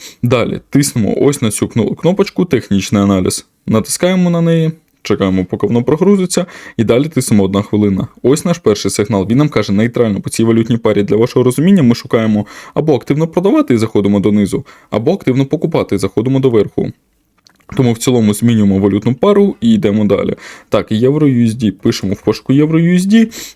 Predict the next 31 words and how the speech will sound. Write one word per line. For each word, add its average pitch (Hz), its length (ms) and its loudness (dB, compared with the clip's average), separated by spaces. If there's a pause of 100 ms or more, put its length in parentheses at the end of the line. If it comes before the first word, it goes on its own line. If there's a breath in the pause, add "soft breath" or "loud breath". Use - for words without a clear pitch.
та 190 180 0
дивимось, 131 400 0
також 123 300 -2
само 101 220 0
все 110 180 0
робимо 170 340 2
до 127 80 0
моменту, 123 400 2
поки 107 260 -2
ми 104 60 2
не 101 120 2
знайдемо 101 320 0
активно 170 320 -2
покупати - 360 -2
або 131 140 2
активно 104 300 -2
продавати. 95 560 0 (920)
Одна 127 260 2
хвилинка, 175 560 2 (420 loud breath)
знову 110 280 0
нейтрально 107 440 0
щось, - 300 -6
мабуть, 95 400 -2
в - 40 0
нас, 95 400 -2
е, 98 40 -2
вівторок, 98 720 0
та - 100 0
ринок 104 260 0
трошки - 300 -2
стоїть, 139 460 -2